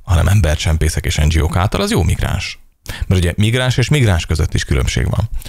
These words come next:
Az egyiket kedves édes cukorborsók küldik, a, a másikat,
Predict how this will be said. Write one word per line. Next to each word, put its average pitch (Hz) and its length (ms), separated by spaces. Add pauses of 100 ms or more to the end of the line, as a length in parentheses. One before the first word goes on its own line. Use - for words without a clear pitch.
(240)
Az 101 140
egyiket 175 300
kedves 107 340
édes 92 220
cukorborsók 82 960 (280)
küldik, 107 360 (520)
a, 80 320
a 78 460 (200)
másikat, 143 760